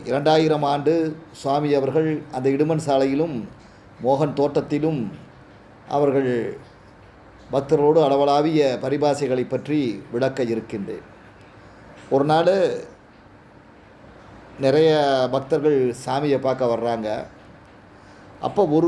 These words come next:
குரூப்பு சாமிகிட்ட, "சாமி, எங்களை எப்போ பார்த்தாலும் தோல்வி துரத்திக்கிட்டே இருக்கு சாமி. எங்களுக்கு என்ன பண்ணுறதுனே தெரியல. எந்த காரியம் எடுத்தாலும் தோல்வி.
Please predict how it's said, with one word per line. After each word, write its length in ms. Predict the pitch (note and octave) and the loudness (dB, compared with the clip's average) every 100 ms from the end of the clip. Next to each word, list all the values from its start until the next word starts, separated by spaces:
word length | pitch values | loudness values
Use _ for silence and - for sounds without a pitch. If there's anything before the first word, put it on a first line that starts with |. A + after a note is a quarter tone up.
| D#3 | 2
குரூப்பு 680 | E3 F#3+ E3 F#3 F3+ B2 - - | 0 0 0 2 4 2 -2 -6
சாமிகிட்ட, 640 | D3 D3+ D#3+ C#3 D#3 D3 A2 - - - - - - - - | -2 0 0 0 0 -2 -4 -10 -18 -20 -20 -20 -20 -20 -20
"சாமி, 720 | - - D3+ E3+ F3 F3+ C3 F#2 - - - - - - - | -12 -2 0 0 0 0 -2 -6 -16 -20 -20 -20 -20 -20 -10
எங்களை 320 | C#3 D3+ C#3+ | -2 2 2
எப்போ 220 | C#3+ F3+ | 2 2
பார்த்தாலும் 520 | F3+ F3+ F#3+ G3+ G#3 | 2 2 2 2 0
தோல்வி 340 | D#3 F#3 G3 G3 | 0 0 2 0
துரத்திக்கிட்டே 580 | D#3+ D#3 D#3+ D3+ E3 | 2 2 0 -2 0
இருக்கு 240 | D#3 C3+ C#3 | 0 0 -4
சாமி. 520 | C3+ A#2+ A#2 A#2 G2+ - - - - - - - - | -2 -2 -2 -6 -8 -14 -20 -20 -20 -20 -20 -20 -8
எங்களுக்கு 320 | D3 D#3 D#3 | 0 2 4
என்ன 220 | D3+ F3 A3 | 2 2 2
பண்ணுறதுனே 460 | G3+ G3 G3 G3 | 2 2 2 0
தெரியல. 500 | E3+ E3 D3+ C#3 C3 | -2 0 0 2 2
எந்த 380 | B2 D#3 G3+ G#3 | 0 0 0 0
காரியம் 400 | F#3 F#3+ G3 F#3+ | 2 2 2 2
எடுத்தாலும் 500 | E3+ D#3+ E3 E3+ F3 | 0 0 2 2 0
தோல்வி. 420 | D#3+ D#3 C#3 C#3+ | 0 -2 -2 -6